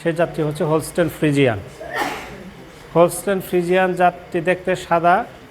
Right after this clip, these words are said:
কালো, কোনো কোনো গাভীতে কালোর পরিমাণ বেশি, কোনো কোনো গাভীতে সাদা এবং ফুল সাদা থাকে। এই সাদার মধ্যে কালো এবং কালো অথবা কালোর মধ্যে অল্প অল্প সাদা থাকতে পারে। এবং এদের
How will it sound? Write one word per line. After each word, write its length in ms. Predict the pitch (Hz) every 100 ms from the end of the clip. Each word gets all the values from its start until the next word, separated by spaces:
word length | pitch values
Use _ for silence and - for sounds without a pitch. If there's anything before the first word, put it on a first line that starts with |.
| - - - -
কালো, 300 | 170 147 101 - - - - - - - -
কোনো 200 | 170 175
কোনো 200 | 190 190
গাভীতে 400 | 170 170 175 185
কালোর 280 | 185 190 190
পরিমাণ 300 | 190 190 185
বেশি, 380 | 180 - 202 277 - -
কোনো 180 | 175 165
কোনো 200 | 160 165
গাভীতে 500 | 165 156 151 202 226 - - -
সাদা 320 | 160 180 175
এবং 180 | 151 147
ফুল 160 | 170 165
সাদা 300 | - 156 147
থাকে। 280 | 139 120 123 -
এই 60 | 139
সাদার 420 | - 165 165 190
মধ্যে 440 | 185 175 147 185 196 -
কালো 280 | 190 214
এবং 160 | 185 170
কালো 280 | 185 196 190
অথবা 340 | 180 175 180 175 175 - 240 -
কালোর 240 | 202 208
মধ্যে 220 | 202 175
অল্প 180 | 196 190
অল্প 220 | 185 165
সাদা 260 | 156 165 160
থাকতে 280 | 151 147 165
পারে। 180 | 131 107 - - - - - - - - -
এবং 180 | 170 175
এদের 300 | 180 180